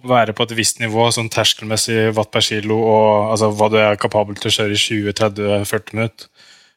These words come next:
eh, opp til en time, da. Eh, så må, så er det et par krav, du i hvert fall må være innenfor en viss, eh,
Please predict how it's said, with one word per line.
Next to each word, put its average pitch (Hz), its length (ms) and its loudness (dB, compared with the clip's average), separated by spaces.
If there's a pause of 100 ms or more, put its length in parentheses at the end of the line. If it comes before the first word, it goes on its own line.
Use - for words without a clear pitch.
(160)
eh, 110 160 2
opp 107 240 -2
til 110 80 2
en 104 80 -4
time, 104 320 -2
da. 123 100 2 (220)
Eh, 110 480 0
så - 100 -2
må, 113 220 0
så 127 160 4
er 117 80 0
det 131 160 2
et - 80 -8
par 110 160 0
krav, 107 240 0
du 113 80 -2
i 113 80 -2
hvert 107 100 2
fall 117 160 -4
må 113 220 4
være 107 240 2 (580)
innenfor 110 400 0
en 117 140 2
viss, - 420 0
eh, 107 920 2